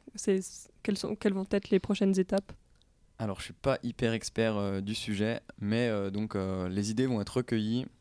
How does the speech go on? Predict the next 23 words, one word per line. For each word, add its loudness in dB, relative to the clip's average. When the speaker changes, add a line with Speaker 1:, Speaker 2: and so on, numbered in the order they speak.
Speaker 2:
et 2
ensuite, -2
euh, -2
il -6
y 0
aura, 0
il -2
y 0
aura 0
des -2
documents -2
qui -6
seront, -6
qui -8
seront -4
faits -2
par -6
ces -8
associations -8
pour -16
proposer 0
un -2
programme, -2